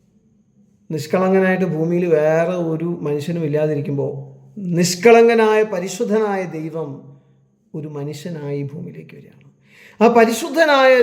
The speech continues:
ദൈവം അവൻ്റെ പരിശുദ്ധി കീപ്പ് ചെയ്തുകൊണ്ട് മനുഷ്യനായി ജീവിക്കുന്നു, വിശുദ്ധിയോടെ ജീവിക്കുന്നു, പാപം ചെയ്യാതെ ജീവിക്കുന്നു എന്ന്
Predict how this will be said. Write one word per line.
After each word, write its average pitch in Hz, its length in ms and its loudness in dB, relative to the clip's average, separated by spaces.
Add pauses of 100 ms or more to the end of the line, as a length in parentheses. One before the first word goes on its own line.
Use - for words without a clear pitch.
(100)
ദൈവം 208 280 -4 (1800)
അവൻ്റെ 190 300 0
പരിശുദ്ധി 185 500 -2
കീപ്പ് 190 240 -4 (100)
ചെയ്തുകൊണ്ട് 170 480 -4 (500)
മനുഷ്യനായി 165 520 -2 (100)
ജീവിക്കുന്നു, 156 440 -6 (260)
വിശുദ്ധിയോടെ 226 640 4 (120)
ജീവിക്കുന്നു, 175 440 -12 (140)
പാപം 151 340 -12
ചെയ്യാതെ 160 380 -12 (100)
ജീവിക്കുന്നു 143 440 -14 (2750)
എന്ന് 156 140 -2